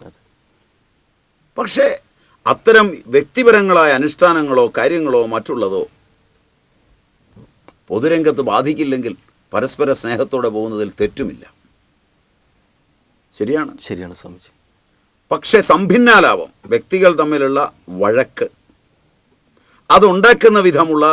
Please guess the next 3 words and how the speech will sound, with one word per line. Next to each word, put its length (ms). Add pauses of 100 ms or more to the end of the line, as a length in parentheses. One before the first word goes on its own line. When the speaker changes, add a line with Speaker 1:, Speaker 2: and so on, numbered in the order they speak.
(200)
Speaker 2:
ചർച്ചകളും 560 (100)
ചിന്തകളുമാണ് 800
അനാരോഗ്യകരമായത്. 1000